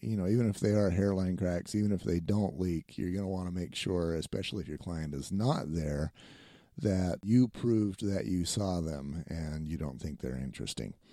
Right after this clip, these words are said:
Now, something that I do find more interesting is actually ponding in a tub.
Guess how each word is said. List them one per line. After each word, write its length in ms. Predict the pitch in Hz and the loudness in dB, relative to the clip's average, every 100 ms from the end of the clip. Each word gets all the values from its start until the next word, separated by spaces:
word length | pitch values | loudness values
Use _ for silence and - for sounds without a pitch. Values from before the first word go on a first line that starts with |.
| - - - - - _ | -20 -20 -20 -20 -20 _
Now, 160 | 110 107 | 0 2
something 420 | - 165 143 131 | 6 6 6 4
that 140 | 110 95 | 4 4
I 80 | |
do 160 | 95 127 | 6 6
find 340 | 123 110 95 | 6 0 2
more 280 | 98 143 165 | 0 2 0
interesting 840 | 120 117 87 82 - - 73 80 85 | 0 -2 -2 -2 -2 -4 -4 -4 -2
is 260 | 95 87 | 0 2
actually 460 | 98 98 - 85 85 | 2 0 -2 -2 -2
ponding 760 | - - 127 131 101 76 65 - | -4 -6 -2 0 2 0 -2 -6
in 160 | 76 | -6
a 60 | 67 | -6
tub. 440 | - 76 58 55 | -6 -6 -6 -8